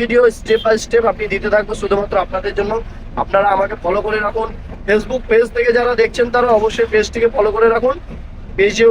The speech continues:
ভিডিও দেখতে পাবেন। এবং যারা YouTube চ্যানেল থেকে দেখছেন, তারা YouTube চ্যানেলটি সাবস্ক্রাইব করে রাখুন। ড্রাইভিং নিয়ে যে কোনো সমস্যা বা যে কোনো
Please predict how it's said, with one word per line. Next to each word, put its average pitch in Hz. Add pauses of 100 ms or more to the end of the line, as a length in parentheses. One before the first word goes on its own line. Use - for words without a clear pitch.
ভিডিও 214
দেখতে 226
পাবেন। 233 (340)
এবং 226 (100)
যারা 226 (100)
YouTube 226
চ্যানেল 233
থেকে 240
দেখছেন, 226
তারা 214
YouTube 220
চ্যানেলটি 226
সাবস্ক্রাইব 226
করে 226
রাখুন। 226 (420)
ড্রাইভিং 220 (600)
নিয়ে 277 (460)
যে 262 (100)
কোনো 302 (140)
সমস্যা 226
বা 208 (100)
যে 233
কোনো 254